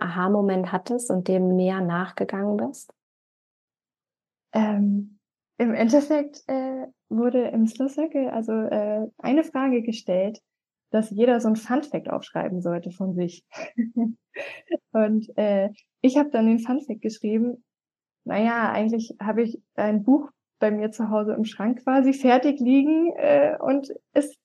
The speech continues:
Speaker 2: hat noch niemand gelesen und ich habe elf Jahre lang daran gearbeitet, äh, oder länger, immer mal wieder. Und, äh,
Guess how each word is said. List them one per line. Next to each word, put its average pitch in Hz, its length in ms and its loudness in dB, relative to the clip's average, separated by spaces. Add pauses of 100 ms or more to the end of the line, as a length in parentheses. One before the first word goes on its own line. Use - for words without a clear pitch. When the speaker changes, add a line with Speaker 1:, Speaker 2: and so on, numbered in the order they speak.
(120)
Speaker 2:
hat 269 180 -2
noch 294 120 0
niemand 330 380 6
gelesen 302 460 4
und 254 140 -2
ich 269 140 -4
habe 269 160 -6
elf 277 200 6
Jahre 254 260 2
lang 240 160 0
daran 240 260 -2
gearbeitet, 226 760 0
äh, 214 300 -2 (580)
oder 220 220 4
länger, 214 380 2 (440)
immer 226 240 4
mal 208 200 2
wieder. 240 420 0
Und, 226 340 4
äh, 196 380 0